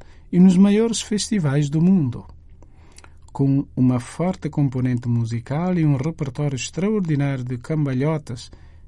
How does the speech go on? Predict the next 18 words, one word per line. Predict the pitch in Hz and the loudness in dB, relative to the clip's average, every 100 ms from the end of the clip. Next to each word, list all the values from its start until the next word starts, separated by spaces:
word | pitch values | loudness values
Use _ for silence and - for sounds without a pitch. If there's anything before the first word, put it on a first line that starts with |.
| - | -18
pirâmides | - 131 135 135 127 120 117 | -6 -2 0 0 0 -2 -4
humanas, | 120 120 143 160 143 123 | 0 0 2 0 -2 -2
acrobacias | 123 120 131 123 120 - 151 170 151 131 | -8 -8 -6 -4 -4 -4 -4 -2 -4 -4
e | 127 | -4
virtuosidade | 120 147 185 - 131 117 120 127 131 | -2 -2 -2 -4 -4 -2 -2 -2 -4
do | 120 120 | -6 -8
corpo, | - 180 165 - - - - - - - - | -4 -4 -4 -10 -20 -20 -20 -20 -20 -18 -6
as | 180 | -6
suas | - 220 | -2 0
apresentações | 208 190 175 175 165 156 - 170 170 | 0 0 0 2 2 -2 -2 0 0
divertem | 135 151 147 156 143 - 113 117 | 0 0 2 0 -2 -8 -10 -10
espectadores | - - - 151 151 131 123 139 143 135 | -12 -14 -8 -4 -4 -4 -2 -2 -2 -6
de | 139 156 | -6 -6
todas | - 190 165 147 | -4 -4 -2 -2
as | 143 | -2
nações | 127 127 - 131 131 123 | -2 -4 -4 -2 -2 -2
e | 135 | -2
idades. | 131 123 123 - | 0 0 -4 -14